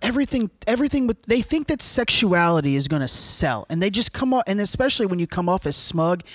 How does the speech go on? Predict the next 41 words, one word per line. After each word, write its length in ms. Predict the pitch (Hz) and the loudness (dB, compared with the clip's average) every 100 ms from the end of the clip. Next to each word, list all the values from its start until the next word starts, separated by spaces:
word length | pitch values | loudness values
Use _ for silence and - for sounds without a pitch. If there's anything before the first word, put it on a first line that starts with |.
| - - | -20 -6
and 80 | 170 | -4
as 140 | 143 | -4
douchebaggy 840 | 135 175 190 - 185 185 196 202 | -2 2 2 2 2 2 2 0
as 120 | 160 - | -2 -2
Hollywood 460 | - 185 190 214 | -2 0 2 0
does. 240 | 208 254 247 - - - - - | 2 0 -2 -8 -20 -20 -20 -4
I 80 | 254 | 0
mean, 100 | 277 | 2
you're 100 | 277 | 2
just, 240 | 262 - - - 76 | 0 -2 -4 -14 -4
Mark 240 | 175 233 226 | 0 2 2
Ruffalo's 340 | 233 220 165 | 0 0 0
like, 200 | 151 - - | -2 -4 -4
"I 160 | 139 | 0
know 160 | 165 208 | 2 2
what 200 | 208 - | 2 0
you're 80 | 214 | 0
thinking. 420 | 262 170 117 123 | -2 -2 -4 0
You, 540 | 135 147 165 143 127 | 2 2 0 -4 -2
Mark 240 | 135 175 - | 0 0 0
Ruffalo, 300 | 240 - 107 - | -4 -4 -6 -4
why 200 | 139 165 | -2 0
are 160 | 180 | 0
you, 120 | 170 - | 0 -2
well, 220 | 165 202 | -2 0
why 120 | 220 | 2
are 80 | 330 | 4
you, 100 | 320 214 - | 2 0 -2
why, 160 | 208 226 | -2 -2
first 280 | 185 226 247 | 0 0 2
off, 160 | 156 - | 0 0
why 60 | |
are 20 | 175 | 0
you 80 | |
talking 200 | 160 170 | 0 0
to 40 | 156 | 0
yourself 180 | 147 131 | -2 -4
in 60 | |
third 260 | 123 127 117 | -4 -4 -4
person? 380 | 139 131 120 123 - - - - - | -4 -4 -8 -12 -18 -20 -20 -20 0
Also, 480 | 208 214 - 127 | 2 4 2 0